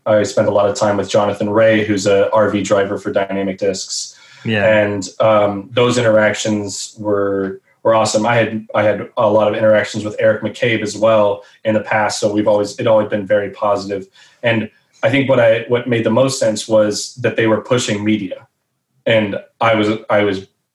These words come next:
Speaker 1: getting bigger into social media. So
Speaker 2: Yeah.
Speaker 1: it was an, it made, it made the most sense. And in my conversations with Dynamic Discs, it was, it was so easy to see that there was no ceiling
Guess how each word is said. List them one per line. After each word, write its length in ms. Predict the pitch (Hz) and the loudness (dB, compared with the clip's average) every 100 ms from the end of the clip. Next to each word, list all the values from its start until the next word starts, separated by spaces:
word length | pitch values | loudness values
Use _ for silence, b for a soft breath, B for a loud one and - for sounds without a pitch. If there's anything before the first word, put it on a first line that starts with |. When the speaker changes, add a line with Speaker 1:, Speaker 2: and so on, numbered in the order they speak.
| _ _ | _ _
Speaker 1:
getting 280 | 117 104 95 | -2 -2 -2
bigger 240 | 107 104 | -4 -2
into 180 | 98 95 | -4 -6
social 320 | - 107 - | -6 -6 -4
media. 380 | 104 139 104 - | -2 0 0 -2
So 380 | - 110 101 117 | -2 0 0 0
Speaker 2:
Yeah. 160 | 123 | 0
Speaker 1:
it 40 | 110 | 0
was 120 | 101 | -2
an, 180 | 104 107 _ | -6 -10 _
it 240 | 113 110 120 | -6 -4 -4
made, 400 | 117 127 117 - | 0 0 -2 -4
it 160 | 123 | -4
made 200 | 120 123 | 0 0
the 80 | 110 | 2
most 260 | 110 110 - | 2 0 0
sense. 360 | 110 104 - B B B - | -2 -2 -10 B B B -4
And 380 | 120 117 117 - | -2 0 -4 -2
in 100 | 123 | 0
my 140 | 117 | 0
conversations 680 | 113 123 113 - 113 110 110 | 2 2 2 0 -2 -2 -4
with 100 | 104 | 0
Dynamic 380 | 110 104 104 95 | 0 0 -2 -4
Discs, 600 | 104 104 - - - - | -2 -2 -4 -6 -8 -4
it 180 | 110 110 | -6 -4
was, 840 | 107 104 98 98 95 92 - - b b _ _ _ _ | 0 2 4 2 0 -2 -6 -10 b b _ _ _ _
it 120 | 131 | 0
was 220 | 127 110 - | 2 2 0
so 480 | - 127 123 127 139 | 0 2 4 2 2
easy 760 | 120 113 110 110 107 104 - _ _ _ _ _ _ _ | 2 0 2 2 4 2 -4 _ _ _ _ _ _ _
to 440 | - 131 113 107 104 | -4 0 2 4 2
see 400 | - - 120 113 | 0 -2 -2 0
that 160 | 110 | 0
there 100 | 117 | 0
was 160 | 107 98 | -2 0
no 180 | 107 107 | 0 0
ceiling 560 | - 110 95 87 - | -2 -6 -8 -8 -14